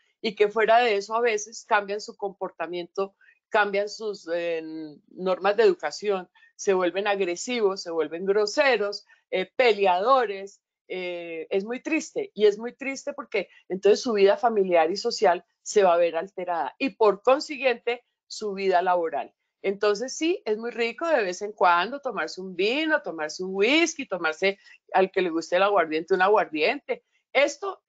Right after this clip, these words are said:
no quiere decir que se esté prohibiendo el consumo de alcohol, ni más faltaba,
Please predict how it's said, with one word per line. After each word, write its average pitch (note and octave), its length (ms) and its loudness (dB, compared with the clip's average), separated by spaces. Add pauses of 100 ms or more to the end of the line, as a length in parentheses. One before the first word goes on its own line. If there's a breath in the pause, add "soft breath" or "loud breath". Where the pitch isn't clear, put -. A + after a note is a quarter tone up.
(160)
no G#3 420 -2
quiere A3+ 280 -2
decir A3 300 -10
que B3+ 100 -16
se G#3 100 -8
esté F3 220 -10
prohibiendo E3+ 540 -2
el F3 80 -12
consumo F3 460 -6
de F3+ 80 0
alcohol, E3+ 440 2
ni A#3 260 0
más G3+ 260 2
faltaba, E3+ 480 -2